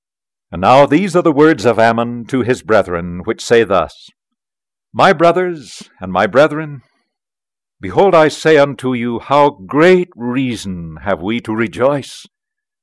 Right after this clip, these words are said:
For could we have supposed, when we started from the land of Zarahemla,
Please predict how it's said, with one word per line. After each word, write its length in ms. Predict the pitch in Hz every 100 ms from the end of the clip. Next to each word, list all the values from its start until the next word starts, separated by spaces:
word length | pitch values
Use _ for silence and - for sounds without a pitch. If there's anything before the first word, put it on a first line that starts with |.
| _ _ _ -
For 180 | 135
could 400 | - - 233 196
we 200 | 135 165
have 200 | 117 143
supposed, 840 | 139 160 156 113 127 131 139 131 -
when 220 | 127 120
we 100 | 113
started 560 | 120 - 113 131 139 120
from 140 | 113
the 100 | 104
land 240 | 104 127 127
of 100 | -
Zarahemla, 720 | 104 113 101 107 113 127